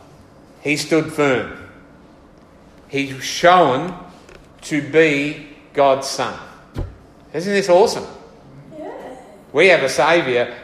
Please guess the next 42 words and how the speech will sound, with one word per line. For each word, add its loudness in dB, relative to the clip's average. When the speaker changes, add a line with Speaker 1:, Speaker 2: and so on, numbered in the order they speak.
Speaker 1:
who 0
stood -2
up 2
to -4
the 0
evil 0
one. -10
And -6
what's -2
more, 4
later 4
on, 2
we -6
know, -2
uh, -2
what 0
he -6
does -2
at -16
the -18
cross. -10
So 2
Isaiah 4
twenty-eight 0
sixteen -2
says -2
this, -2
So 4
this 2
is -4
what 2
the -4
sovereign 2
Lord 2
says, -4
'See, -2
I 2
lay 2
a 0
stone 2
in -2
Zion, 2